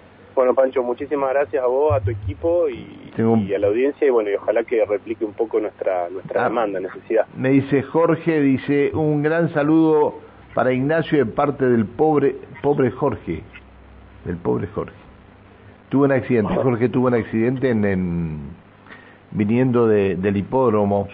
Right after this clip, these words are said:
Speaker 2: bueno, ya lo va, ya, ya te vas a acordar de
Speaker 1: Ya me lo
Speaker 2: mí.
Speaker 1: va, me va a contactar. Un,
Speaker 2: Bueno,
Speaker 1: un cariño grande para
Speaker 2: Nacho, gracias por atendernos,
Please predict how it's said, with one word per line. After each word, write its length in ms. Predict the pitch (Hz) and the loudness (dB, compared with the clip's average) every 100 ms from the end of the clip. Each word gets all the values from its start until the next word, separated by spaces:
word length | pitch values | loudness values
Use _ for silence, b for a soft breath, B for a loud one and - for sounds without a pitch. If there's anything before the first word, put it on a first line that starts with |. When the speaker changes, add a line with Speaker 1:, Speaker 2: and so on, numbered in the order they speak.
| - | 0
Speaker 2:
bueno, 300 | 107 196 170 - B B - 113 | 0 2 -2 -10 B B -8 -2
ya 140 | 135 | 2
lo 80 | 127 | 2
va, 280 | 123 107 98 | 0 0 -2
ya, 240 | 117 117 | -2 -2
ya 180 | 110 120 | 0 -2
te 120 | 104 | 0
vas 200 | 113 107 | -2 0
a 60 | 101 | -2
acordar 320 | 90 95 92 | -2 0 0
de 40 | |
Speaker 1:
Ya 60 | 117 | 2
me 60 | 143 | 2
lo 180 | 135 139 | 2 0
Speaker 2:
mí. 60 | 123 127 | -4 -10
Speaker 1:
va, 60 | |
me 60 | 120 | -10
va 80 | 123 | -8
a 20 | |
contactar. 380 | 120 117 117 120 | -4 -4 -2 -2
Un, 80 | 131 | 0
Speaker 2:
Bueno, 280 | 131 123 117 | 2 0 -2
Speaker 1:
un 40 | |
cariño 220 | 110 120 120 | -4 -6 -4
grande 180 | 120 120 | -4 -4
para 160 | - 143 | -6 -2
Speaker 2:
Nacho, 580 | 139 143 147 135 113 - | -2 0 2 2 2 -2
gracias 400 | 123 135 135 135 | -2 -2 0 0
por 160 | 120 110 | 0 0
atendernos, 760 | 98 113 113 151 156 139 - | 0 0 0 0 0 0 -2